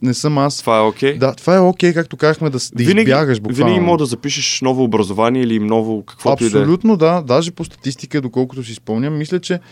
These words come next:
Speaker 1: ние ще, в смисъл,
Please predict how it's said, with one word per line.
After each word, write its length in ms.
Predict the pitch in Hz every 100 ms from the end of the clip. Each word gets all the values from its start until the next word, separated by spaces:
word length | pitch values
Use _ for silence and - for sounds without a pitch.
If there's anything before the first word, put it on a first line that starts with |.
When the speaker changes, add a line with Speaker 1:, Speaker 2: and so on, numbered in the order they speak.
| - - _ _ _ _
Speaker 1:
ние 560 | 127 131 131 160 226 277 - _ _ _ -
ще, 600 | - - 156 151 151 147 -
в 40 |
смисъл, 260 | - 175